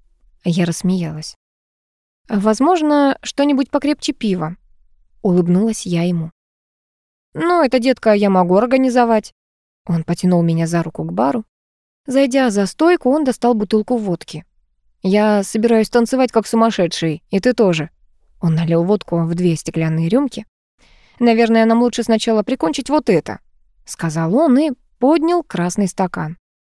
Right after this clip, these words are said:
"Позор дать ему пропасть". Я закатила глаза и допила своё пиво, а потом швырнула в него пустым стаканом. "Удовлетворён?"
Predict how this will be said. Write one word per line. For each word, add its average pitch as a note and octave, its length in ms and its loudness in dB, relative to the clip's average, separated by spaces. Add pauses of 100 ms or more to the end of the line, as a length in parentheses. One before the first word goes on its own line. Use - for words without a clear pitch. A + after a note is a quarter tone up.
(720)
"Позор D#4 400 0
дать C4 260 2
ему B3 200 4
пропасть". B3 600 0 (680)
Я F3 260 0
закатила F3 440 0
глаза F3+ 340 2
и B3+ 60 0
допила F3 360 -2
своё E3 300 -4
пиво, D3+ 420 -8
а E3+ 180 -4
потом E4 420 -2
швырнула B3 540 0
в F#3+ 80 -2
него A3 220 2
пустым F3+ 320 -6
стаканом. D#3 480 -8 (720)
"Удовлетворён?" D#4 760 2